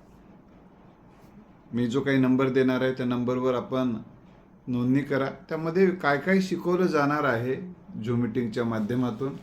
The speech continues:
ऑनलाइन पद्धतीने हे शिबिर असणार आहे, त्याचे सर्व डिटेल्स आपल्याला आपल्या WhatsApp ग्रुपवर दिले जाणार आहेत. तर यामध्ये वेग-,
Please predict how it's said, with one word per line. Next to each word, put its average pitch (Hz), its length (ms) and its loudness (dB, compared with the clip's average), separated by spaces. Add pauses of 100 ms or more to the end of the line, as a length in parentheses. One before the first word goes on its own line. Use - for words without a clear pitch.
(1160)
ऑनलाइन 123 440 2
पद्धतीने 123 540 0
हे 123 120 -2
शिबिर 113 340 -4
असणार 113 360 -4
आहे, 120 120 -6 (760)
त्याचे 135 200 -6
सर्व 139 260 0
डिटेल्स 131 580 2
आपल्याला 120 320 0 (280)
आपल्या 117 240 -6
WhatsApp 113 400 -4 (920)
ग्रुपवर 120 340 0
दिले 123 280 2
जाणार 117 300 0
आहेत. 107 140 -2 (2000)
तर 220 120 2
यामध्ये 202 340 8
वेग-, 185 320 6